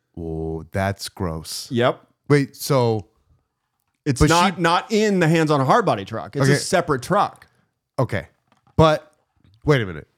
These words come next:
Speaker 2: Somebody brought a
Speaker 1: Okay,
Speaker 2: truck
Speaker 1: okay, okay, okay, okay.
Speaker 2: with a garbage, full-size garbage bin.
Speaker 1: Yeah.
Speaker 2: And it's
Speaker 1: Clean
Speaker 2: full of water,
Speaker 1: ish.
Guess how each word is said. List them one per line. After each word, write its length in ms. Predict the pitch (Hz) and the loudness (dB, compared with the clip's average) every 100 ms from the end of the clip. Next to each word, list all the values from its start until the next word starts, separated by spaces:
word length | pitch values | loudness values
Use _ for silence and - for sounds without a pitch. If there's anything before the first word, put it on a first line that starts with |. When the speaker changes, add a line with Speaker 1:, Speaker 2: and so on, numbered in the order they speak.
| _ - | _ -8
Speaker 2:
Somebody 380 | - 170 196 | -2 0 2
brought 360 | 180 170 156 165 | 2 2 2 0
a 40 | |
Speaker 1:
Okay, 120 | 147 160 | 0 2
Speaker 2:
truck 240 | 147 135 | 4 2
Speaker 1:
okay, 140 | 139 139 | 2 0
okay, 120 | 110 | 0
okay, 160 | 98 87 | -4 -6
okay. 120 | 90 | -2
Speaker 2:
with 140 | 131 123 | 0 0
a 60 | |
garbage, 680 | 104 123 131 147 151 123 123 _ - - | 0 2 2 2 -2 -6 -12 _ -20 0
full-size 600 | 151 190 - 202 196 151 | 2 2 0 -2 -2 0
garbage 520 | 156 131 110 104 - | 2 2 0 -4 -6
bin. 260 | 101 90 95 | -8 -6 -4
Speaker 1:
Yeah. 180 | 117 85 | -2 -4
Speaker 2:
And 80 | |
it's 240 | - _ - | -8 _ -2
Speaker 1:
Clean 680 | 160 165 151 147 143 131 123 | 2 4 4 2 2 0 -2
Speaker 2:
full 240 | 127 131 | 0 2
of 80 | 160 | 4
water, 380 | 156 135 127 123 | 4 4 4 0
Speaker 1:
ish. 260 | 120 - | -2 -10